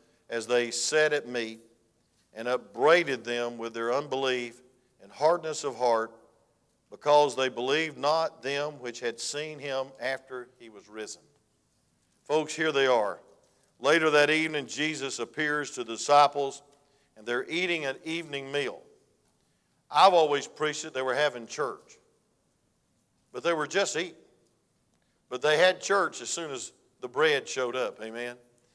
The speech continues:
And I want you to know Luke chapter twenty-four, verse thirty-six says, "Jesus appeared in the midst of them, uh,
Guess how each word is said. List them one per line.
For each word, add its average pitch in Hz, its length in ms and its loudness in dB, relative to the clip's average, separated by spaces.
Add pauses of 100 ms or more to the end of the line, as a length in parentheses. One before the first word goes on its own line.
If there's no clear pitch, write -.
(120)
And 117 120 -6
I 139 60 4
want 147 180 0
you 156 60 -2
to 143 60 -4
know 151 140 4
Luke 175 260 2
chapter 156 340 2
twenty-four, 156 460 0
verse 139 220 0
thirty-six 156 540 0
says, 135 180 -6
"Jesus 147 320 -6
appeared 151 540 -2 (220)
in 131 120 -8
the 127 80 -6
midst 160 420 2
of 135 120 -10
them, 135 320 -2 (460)
uh, 123 480 2